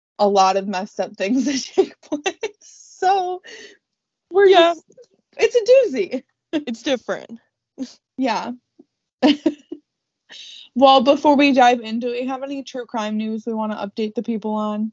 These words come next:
Speaker 1: I don't really think so, but
Speaker 2: You know what? I did screenshot something yesterday that I meant to send you, and I don't think I ever sent it to you, about Moscow, but let me, oh, and also D N A proved that JonBenet Ramsey was not killed by the family.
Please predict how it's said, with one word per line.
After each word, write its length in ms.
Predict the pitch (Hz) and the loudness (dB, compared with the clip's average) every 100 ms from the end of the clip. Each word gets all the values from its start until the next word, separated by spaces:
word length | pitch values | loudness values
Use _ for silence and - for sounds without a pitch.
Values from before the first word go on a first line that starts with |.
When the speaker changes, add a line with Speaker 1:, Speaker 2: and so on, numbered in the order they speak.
| _ | _
Speaker 1:
I 80 | 208 | -8
don't 120 | 269 | -6
really 200 | 285 233 | -6 -8
think 260 | 208 190 185 | -8 -10 -12
so, 300 | - - 202 | -10 -10 -8
but 220 | - - - 220 _ _ _ - - _ | -8 -10 -10 -12 _ _ _ -20 -20 _
Speaker 2:
You 80 | 294 | 0
know 140 | 359 302 | 2 2
what? 420 | 330 190 190 214 | 2 2 2 2
I 120 | 214 | 2
did 220 | 202 277 269 | 4 4 2
screenshot 540 | - 202 202 - 226 | 2 2 2 0 -2
something 300 | 262 247 254 | -4 -4 -4
yesterday 420 | 240 247 269 247 | -4 -4 -2 -2
that 140 | 240 208 | 0 -2
I 60 | 196 | -4
meant 200 | 190 226 | -6 -8
to 100 | 233 | -6
send 260 | 175 175 | -6 -6
you, 120 | 196 | -4
and 80 | 254 | -4
I 100 | 190 | -2
don't 100 | 202 | -4
think 140 | 277 285 | -4 -4
I 40 | |
ever 120 | 233 | -4
sent 240 | 202 208 208 | -4 -8 -10
it 80 | |
to 120 | - 190 | -6 -4
you, 240 | 175 175 _ _ _ - | -2 -6 _ _ _ -2
about 400 | 214 220 208 185 | 2 4 4 0
Moscow, 640 | 185 190 - 190 185 - 208 | -8 -10 -12 -10 -8 -8 -10
but 120 | 202 | -8
let 240 | 214 233 | -8 -10
me, 240 | - 254 247 | -10 -10 -4
oh, 240 | - 240 202 | 0 0 0
and 80 | 214 | -2
also 280 | 220 247 311 | -4 -2 -6
D 260 | 196 220 220 | -6 -6 -6
N 80 | |
A 140 | 220 214 | -6 -8
proved 500 | - 214 196 196 196 | -8 -6 -6 -6 -8
that 140 | 202 | -8
JonBenet 460 | 202 196 196 196 190 | -8 -8 -10 -10 -10
Ramsey 360 | 185 180 190 | -10 -10 -8
was 180 | 180 190 | -8 -6
not 220 | 196 180 | -6 -6
killed 280 | - 196 180 | -6 -6 -6
by 160 | 185 170 | -4 -6
the 120 | 180 | -6
family. 580 | - - - 185 202 | -6 -6 -6 -6 -6